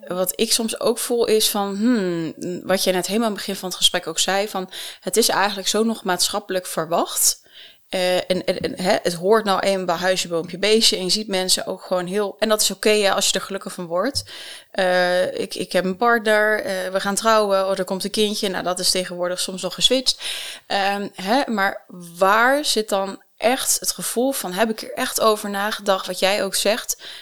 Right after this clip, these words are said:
het ge-, kind kan best gezond zijn bij geboorte, maar daarna in het leven, heb je daarover nagedacht? Voel je,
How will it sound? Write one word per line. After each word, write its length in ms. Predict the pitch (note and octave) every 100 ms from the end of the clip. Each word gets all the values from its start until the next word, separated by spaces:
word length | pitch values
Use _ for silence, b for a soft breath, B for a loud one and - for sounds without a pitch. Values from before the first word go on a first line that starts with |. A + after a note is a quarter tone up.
| B
het 160 | F#3 -
ge-, 120 | F3+
kind 260 | - G#3+
kan 140 | G3+ F#3
best 180 | F#3 -
gezond 380 | F3+ F#3+ A3
zijn 240 | - F#3 F3+
bij 120 | F3+
geboorte, 640 | F3 F3 F3+ B3+ - D4 G#4+ -
maar 180 | F#3 E3+
daarna 380 | D#3 D#3+ F3+
in 60 | A3+
het 120 | A3
leven, 460 | G#3+ A3 A3+ A#3+ C#4 B B B
heb 180 | F3+
je 60 | F3
daarover 500 | D#3+ D#3+ G3 G#3 -
nagedacht? 760 | G3 G3 G3 - F#3+ F#3+ - -
Voel 320 | - A3 A3+
je, 300 | G#3 F#3